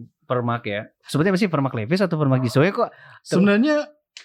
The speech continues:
Speaker 2: permak itu udah bahasa Indonesia sih. Sebenarnya aslinya
Speaker 1: Tukang
Speaker 2: itu namanya
Speaker 1: permak gitu?
Speaker 2: oh, tukang permak gitu. Tapi namanya itu ya reparasi, jeans reparation.
Speaker 1: Nah, eh, kalau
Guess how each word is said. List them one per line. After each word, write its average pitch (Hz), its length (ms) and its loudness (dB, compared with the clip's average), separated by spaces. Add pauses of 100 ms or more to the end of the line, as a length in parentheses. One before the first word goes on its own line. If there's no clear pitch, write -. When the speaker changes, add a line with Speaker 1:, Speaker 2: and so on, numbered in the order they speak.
(220)
Speaker 2:
permak 190 340 0
itu 254 300 -2
udah 180 280 2
bahasa 151 320 -2
Indonesia 170 460 0
sih. 190 180 -2
Sebenarnya 202 380 4
aslinya 175 240 2
Speaker 1:
Tukang 160 160 4
Speaker 2:
itu 202 40 -2
namanya - 60 0 (140)
Speaker 1:
permak 214 160 0
gitu? 147 160 2
Speaker 2:
oh, 120 80 2
tukang 170 240 -2
permak 175 300 0
gitu. 151 160 -6
Tapi 190 260 -2 (260)
namanya 180 460 2
itu 262 160 -8
ya 220 160 -4
reparasi, 147 580 -4
jeans 143 300 0
reparation. 147 540 -2
Speaker 1:
Nah, 131 240 0 (300)
eh, 151 260 -4
kalau 156 560 0